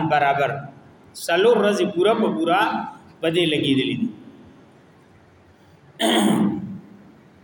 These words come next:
او سواء للسائلین، دویمه معنا هم کړې وه چې دا برابر دي د پاره د محتاجینو. په دې کې ټول شریک دي، دا د ټولو خلکو لپاره په یو ځای باندې دي.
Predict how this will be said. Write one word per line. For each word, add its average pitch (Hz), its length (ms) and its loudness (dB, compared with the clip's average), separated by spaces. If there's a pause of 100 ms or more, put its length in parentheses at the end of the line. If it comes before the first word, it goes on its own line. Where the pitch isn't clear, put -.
(2000)
او 196 180 4 (160)
سواء 226 440 2
للسائلین، 202 680 0
دویمه 214 320 2
معنا 190 280 2
هم - 100 0
کړې 180 200 2
وه 170 100 0
چې 165 120 -2
دا 185 140 2
برابر 170 440 0
دي 170 140 0
د 165 160 2
پاره 185 200 2
د 160 120 -2
محتاجینو. 143 760 -2
په - 160 -6
دې 233 120 0
کې 220 240 -2
ټول 254 200 0
شریک 170 420 -2
دي، 190 140 -2 (880)
دا 156 200 0
د 196 180 0
ټولو 233 240 0
خلکو 208 340 0
لپاره 170 360 2
په 196 140 -2
یو 151 140 2
ځای 143 200 0
باندې 127 300 -4
دي. 110 100 -8